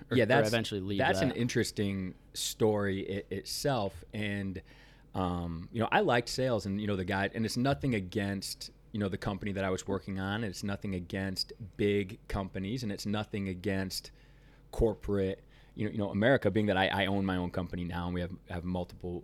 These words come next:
Speaker 2: locations. So, you know, we're becoming a, a larger, you know, company. So the last thing I'd ever wanna do is, is bash the thing that I'm now,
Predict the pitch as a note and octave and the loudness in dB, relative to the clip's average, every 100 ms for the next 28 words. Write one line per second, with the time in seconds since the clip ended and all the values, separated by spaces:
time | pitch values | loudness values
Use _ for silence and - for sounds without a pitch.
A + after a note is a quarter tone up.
0 | - G2 F#2+ F2 G#2+ A2 F#2+ F2 - F#2+ | -8 -2 -2 0 0 0 -4 -6 -6 -4
1 | F2+ F2 F2+ F#2 F2+ - G#2 G2+ F#2+ F2+ | -4 -2 -2 -2 -4 -4 -4 -2 -2 -4
2 | F2+ G#2+ F2+ F#2 F2+ F2 G#2+ B2+ G2 G2+ | -4 -4 -2 -2 -2 0 2 4 0 -2
3 | F#2 - F2 - F2 F2 G2+ F#2 G#2 G2+ | -6 -4 -8 -6 -8 -6 -4 0 0 0
4 | G2 F#2+ F#2+ F#2 F#2 F2+ F#2 F#2+ F#2 - | -4 -2 -2 -2 -4 -6 -4 -2 -4 -6
5 | - - - A2 F2 F2+ F2 D#2+ - G2+ | -18 -20 -14 -12 -6 0 2 2 -2 -6
6 | - F#2 F#2+ F2 F2+ D#2+ E2 | -4 -4 -2 -4 -6 -6 -8